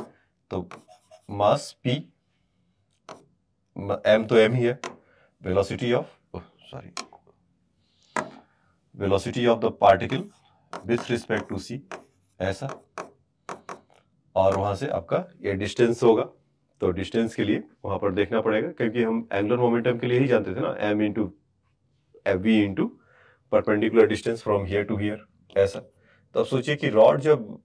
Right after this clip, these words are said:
यहाँ पर कहीं होगा, ये चीज़ यहाँ पर कहीं आएगा, रॉड ऐसा, क्योंकि उसका, क्यों, परपेंडिकुलर डिस्टेंस से मतलब है,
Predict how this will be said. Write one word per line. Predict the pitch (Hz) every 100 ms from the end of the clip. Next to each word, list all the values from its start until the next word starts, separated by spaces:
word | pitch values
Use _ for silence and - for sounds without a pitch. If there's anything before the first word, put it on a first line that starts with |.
| -
यहाँ | 104 107 135
पर | 143 135
कहीं | 123 123 117
होगा, | 87 - - - _ _ _ _ _ _ - - _ _ _ -
ये | 107
चीज़ | 104 104
यहाँ | 98 98
पर | 95
कहीं | 92 90 80
आएगा, | 73 73 - -
रॉड | 92 90 - - - -
ऐसा, | 90 - - _ _ _ _ _ _ _ _ _ _ _ -
क्योंकि | 110 104
उसका, | 113 123 110
क्यों, | 110 - 104
परपेंडिकुलर | - 107 107 113 123 131
डिस्टेंस | 123 - 131
से | 135
मतलब | 127 123 107
है, | 98